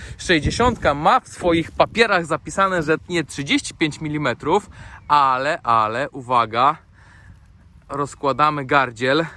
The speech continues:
No i praktycznie można powiedzieć, że, e,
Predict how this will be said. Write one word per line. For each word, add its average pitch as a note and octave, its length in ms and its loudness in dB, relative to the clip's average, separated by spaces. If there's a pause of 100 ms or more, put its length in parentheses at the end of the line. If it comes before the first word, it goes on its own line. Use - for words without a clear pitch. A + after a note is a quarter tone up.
(720)
No C3 160 -6
i D3 100 -2
praktycznie C#3+ 760 -4
można C#3 360 -4
powiedzieć, B2+ 540 -4
że, A#2+ 400 0 (460)
e, A#2 320 0